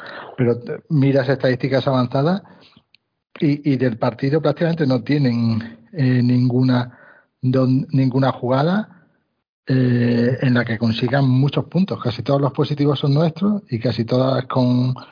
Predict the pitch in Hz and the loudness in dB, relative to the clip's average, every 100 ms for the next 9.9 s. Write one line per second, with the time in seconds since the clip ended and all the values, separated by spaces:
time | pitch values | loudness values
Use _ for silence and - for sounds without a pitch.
0 | - - 135 131 135 135 135 131 131 127 | -20 -4 0 2 2 2 0 2 2 2
1 | 127 123 120 131 131 127 139 127 131 143 | 2 0 0 0 2 0 0 2 2 0
2 | 180 - 139 113 139 131 - 120 113 - | -2 -2 -2 -2 -4 -4 -4 -2 -2 -2
3 | 117 113 117 107 113 135 104 - 120 - | -2 0 -2 -4 -2 -2 -2 -2 -2 -4
4 | - - - - - 123 - 160 - 143 | -10 -8 -6 -6 -6 -2 -2 -4 -2 -4
5 | - - - - - - 117 147 147 147 | -4 -10 -12 -12 -10 -4 -2 0 2 2
6 | - 143 131 139 - 143 123 131 131 127 | 0 0 0 -2 -2 0 0 0 0 0
7 | 127 - - - - - 131 120 110 151 | 0 -4 -18 -20 -14 -4 -4 -2 -2 -2
8 | - 113 - - _ - 139 151 120 - | -2 -4 -6 -14 _ -10 -4 -4 -4 -8
9 | - - 120 135 147 160 131 101 | -8 -4 -4 -2 0 0 -2 -4